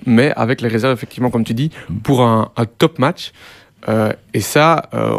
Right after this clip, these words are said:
Speaker 1: si on prend l'exemple du match de Ligue des Nations face à la France, il est totalement passé à côté. Mais c'est aussi comme ça qu'on apprend. Et c'est peut-être maintenant qu'il a appris de ses erreurs.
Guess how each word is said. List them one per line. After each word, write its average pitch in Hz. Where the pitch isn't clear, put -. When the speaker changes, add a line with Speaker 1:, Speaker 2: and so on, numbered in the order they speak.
Speaker 1:
si -
on 135
prend 120
l'exemple 120
du 117
match 123
de 120
Ligue 113
des 117
Nations 117
face 117
à 107
la 104
France, 151
il 117
est 113
totalement 127
passé 110
à 107
côté. 151
Mais 117
c'est 113
aussi -
comme 117
ça 135
qu'on 110
apprend. 151
Et 113
c'est -
peut-être -
maintenant 123
qu'il -
a -
appris -
de -
ses -
erreurs. -